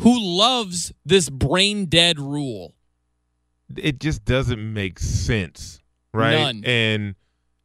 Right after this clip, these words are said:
Speaker 2: and it's not like he threw the ball, this Texan, uh, uh, the Texan, Texas A and M receiver. It was hit out of his hands
Speaker 1: <laughs> That's
Speaker 2: by
Speaker 1: right.
Speaker 2: the defender.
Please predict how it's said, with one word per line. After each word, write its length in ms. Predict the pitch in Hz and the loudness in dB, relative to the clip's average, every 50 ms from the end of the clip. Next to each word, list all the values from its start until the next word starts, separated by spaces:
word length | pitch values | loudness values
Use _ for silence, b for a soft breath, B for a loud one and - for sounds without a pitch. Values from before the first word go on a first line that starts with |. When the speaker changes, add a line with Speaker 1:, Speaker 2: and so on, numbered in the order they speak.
| _ _ - | _ _ 0
Speaker 2:
and 140 | 151 143 147 | 0 2 2
it's 140 | 151 120 139 | 2 0 2
not 240 | 156 165 185 175 | 2 2 2 0
like 280 | 175 160 151 147 131 107 | 0 0 0 0 -2 -4
he 520 | - - 117 147 175 180 175 175 165 151 - _ _ _ _ _ _ _ _ _ - | -4 -4 -2 0 0 0 0 0 -2 -4 -6 _ _ _ _ _ _ _ _ _ -8
threw 360 | 131 131 139 165 180 190 190 | -6 -2 0 2 2 2 2
the 120 | 147 151 143 | 0 -2 0
ball, 360 | 120 113 131 123 120 117 120 | 2 4 4 4 4 4 2
this 140 | 113 110 - | 0 -2 -4
Texan, 400 | - 151 147 135 - - 139 131 | -2 -2 -2 -2 -2 -4 -2 -2
uh, 200 | 131 127 - 135 | -2 -2 -2 -2
uh, 440 | 131 123 - 120 117 107 101 98 95 - _ _ _ _ _ _ _ _ - | -2 0 0 0 0 0 0 -2 -4 -8 _ _ _ _ _ _ _ _ -6
the 60 | 123 | -2
Texan, 560 | - - 143 131 - 131 127 117 - - - _ _ _ _ _ _ _ _ _ - | 0 0 0 0 0 -2 -4 -4 -6 -8 -20 _ _ _ _ _ _ _ _ _ 0
Texas 300 | - 147 131 113 123 113 | 0 0 2 0 -2 0
A 120 | 123 120 120 | 0 2 2
and 100 | 120 120 | 2 0
M 240 | 120 113 110 107 117 | 0 -2 -2 -6 -6
receiver. 680 | 110 107 98 - - - 156 151 123 98 92 87 90 - _ _ _ _ _ _ | -4 -4 -4 -4 -4 -4 -4 -4 -4 -4 -6 -8 -8 -10 _ _ _ _ _ _
It 80 | - 160 143 | -4 -2 -2
was 140 | 139 123 - | -2 0 2
hit 280 | - - 180 233 285 - | 4 4 4 4 2 2
out 200 | - 156 170 180 180 | 2 2 2 4 2
of 100 | 170 147 | 2 2
his 140 | 151 139 - | 2 2 2
hands 720 | - 180 226 240 214 147 104 87 76 76 - - - _ _ _ _ _ | 4 4 4 4 4 2 0 -2 -6 -12 -16 -20 -20 _ _ _ _ _
Speaker 1:
<laughs> 200 | _ _ _ - | _ _ _ -14
That's 680 | 117 - - _ _ _ _ _ _ _ _ - - - | -14 -14 -16 _ _ _ _ _ _ _ _ -16 -12 -2
Speaker 2:
by 60 | - 147 | 2 4
Speaker 1:
right. 120 | 151 165 | 6 6
Speaker 2:
the 120 | 165 156 147 | 6 4 2
defender. 840 | 123 156 143 - - - 254 294 294 285 233 - 139 78 - - | 2 2 2 2 4 4 4 4 4 4 4 4 4 2 0 -8